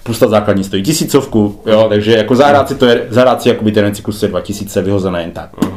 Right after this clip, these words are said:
Speaker 2: mhm.
Speaker 1: Jo. Takže já jsem měl doma jenom tu základní krabici a myslím si, že možná jedno nebo dvě ty malé, ty krabičky s tím rozšířením, ale, eh, já jsem to hodně hrával sám jako solo, eh, když se žena učila ještě, když studovala dálkově školu,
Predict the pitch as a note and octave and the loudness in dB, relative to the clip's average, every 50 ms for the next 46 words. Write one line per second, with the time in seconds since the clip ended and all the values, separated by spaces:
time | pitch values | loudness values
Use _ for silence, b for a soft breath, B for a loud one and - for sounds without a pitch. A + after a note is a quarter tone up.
0 | G2+ - B B G2 B B G2+ G#2 B B B B - - F#2+ G2 G#2 G#2 G2+ | -12 -18 B B -18 B B -16 -18 B B B B -2 0 2 2 2 0 -4
1 | B B B B B B B B B - G#2 A2 G#2+ C#3 C#3 C#3 - E3 E3 D#3 | B B B B B B B B B -2 0 2 4 4 2 2 2 4 4 4
2 | D3+ C#3+ C3+ C3+ C#3 D3 C#3+ C#3 C3+ - A2 G2 G2+ G2+ - D3 C#3+ D3+ D3 - | 4 4 4 4 2 4 2 2 0 -2 0 2 2 2 4 2 2 2 2 2
3 | D#3 D3+ D3 D3 D3+ - - D3 C#3+ C#3+ A2+ A2 A2 G#2+ - A2 G#2 - A2+ A2+ | 2 2 0 -2 -4 0 2 4 4 4 2 0 -2 -4 -6 -8 -8 -4 -2 0
4 | A#2 A2+ G#2+ A2 A2+ G#2+ G#2 G2+ G2+ G#2+ G#2+ G#2+ G#2+ G#2+ G#2+ G2+ G#2 G2+ F#2+ G#2 | 0 2 2 2 2 2 4 4 4 4 4 4 2 2 2 2 0 0 2 0
5 | G#2+ G#2 G#2 A2+ G#2 G2 F#2+ G2 G2 G2 G2 G2+ G2 - - G2+ G2+ G2 G2 - | 0 2 2 0 2 4 4 4 4 4 4 2 0 0 -2 -2 -2 -2 -2 0
6 | G2+ F#2+ F#2 G2+ G2 - - - G2+ - - G#2+ G#2+ G#2 G2+ - G#2+ G#2 A2 G#2+ | 0 0 0 -2 -4 -4 -6 -8 -10 -6 -4 -2 -2 -2 -2 -2 0 0 2 4
7 | G#2+ G#2+ A2 G#2+ - G2+ G2 F#2+ F#2+ F#2+ - - - - - - - _ - - | 4 4 2 0 0 0 2 2 0 -2 -6 -14 -20 -20 -20 -20 -20 _ -20 -20
8 | - - - _ - - - - G#2+ G#2 G2+ G2+ G2+ G2 G2 G2 G2 G2 G2 B | -20 -20 -20 _ -20 -20 -10 -4 0 2 4 4 4 4 4 2 0 -4 -8 B
9 | B B B B B B B B - A2 G#2+ A#2+ D3 C#3+ C#3+ C#3 C#3 C#3 C3 B2 | B B B B B B B B 0 2 2 4 4 4 4 4 2 2 4 4
10 | A#2+ A#2 A#2 A2+ A#2+ B2 A#2+ A#2+ A#2+ B2 A#2+ - - A2+ G#2 G2+ G2+ G#2+ A#2+ A#2 | 4 4 4 4 4 4 6 6 4 2 0 0 0 0 2 4 4 4 2 2
11 | G#2 G#2+ - A2+ - - B2 A#2 A#2 A#2+ B2 B2 B2+ C3 C3 C3 B B B B | 2 0 -2 -2 0 2 2 4 4 4 4 4 4 2 0 -2 B B B B
12 | B B B - - G#2 G2+ G#2 G2+ G2+ G#2 G#2 G2+ G#2 G#2 - A2+ G2+ A2+ A2 | B B B -4 0 2 4 4 6 4 4 2 0 -2 -2 -2 -2 0 2 2
13 | A2 A2 G#2+ G#2 - A#2 A2 G#2+ G#2 G#2 G#2 - - G#2+ G#2 G#2 - - - G#2+ | 2 2 0 -2 0 2 2 4 2 2 0 0 0 0 0 0 -2 -4 -2 0
14 | G#2 G#2 G#2 G#2 G#2 G2+ G2+ G2+ G2 G2+ G#2 G2+ G2+ G2+ G#2 G#2+ G#2+ G#2+ - - | 2 4 4 4 4 4 4 2 2 4 4 2 2 2 2 0 0 0 0 -2
15 | - A#2 A#2+ C3 C#3+ C#3+ | 0 2 2 2 2 0